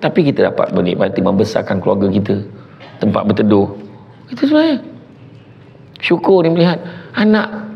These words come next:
Kadang-kadang Tuhan bagi, kadang ada orang Tuhan bagi apa? Tuhan bagi jambatan dia pendek.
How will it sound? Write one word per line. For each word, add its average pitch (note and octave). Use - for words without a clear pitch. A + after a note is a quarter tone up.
Kadang-kadang C4+
Tuhan A3
bagi, G3
kadang F#3+
ada E3+
orang F#3+
Tuhan F3
bagi E3
apa? D3
Tuhan D3
bagi D#3+
jambatan D3+
dia D#3
pendek. D3+